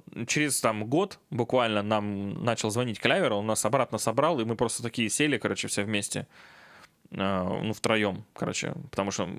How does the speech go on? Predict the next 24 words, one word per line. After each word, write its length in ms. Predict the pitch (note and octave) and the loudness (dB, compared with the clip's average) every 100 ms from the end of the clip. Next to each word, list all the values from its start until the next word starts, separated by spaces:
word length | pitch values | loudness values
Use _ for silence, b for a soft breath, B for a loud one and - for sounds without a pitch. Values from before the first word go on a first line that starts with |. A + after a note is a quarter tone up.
| F#2+ | -4
Паша 240 | G#2 A2 - | -2 0 0
тогда 180 | G#2+ G#2 | 0 0
еще 180 | - | -2
не 80 | A2 | -4
пришел, 260 | G#2+ A2 G2+ | -4 -4 -2
Паша 240 | - - | -2 -4
как 80 | G2+ | -6
раз 140 | - | -4
там 120 | G2 F#2+ | -6 -6
в 60 | |
конце 220 | A2 G2+ | -4 -4
пятнадцатого, 420 | G#2 G#2+ G2+ - F#2+ | -4 -2 -2 -2 -4
шестнадцатого 400 | - G2 - G2+ | -4 -6 -4 -4
года 220 | G#2+ - - - | -4 -4 -10 -8
пришел. 320 | - G#2+ F#2+ - B B B B B | -6 -2 -4 -4 B B B B B
Сели 260 | - E3 E3 | 0 2 2
такие, 260 | A#2 A2+ | 0 -2
типа, 300 | G#2 G#2+ G2+ | -2 0 0
и 600 | G2 G#2+ A2 G#2+ G#2 G#2 | 0 0 2 2 2 0
стало 240 | G2+ A#2+ A2+ | 0 0 0
понятно, 360 | A#2 B2 - | 0 -2 -4
что, 120 | - G#2+ | -6 -6
типа, 200 | G#2+ G#2+ | -4 -2
мы, 280 | G#2 F#2+ | -2 -4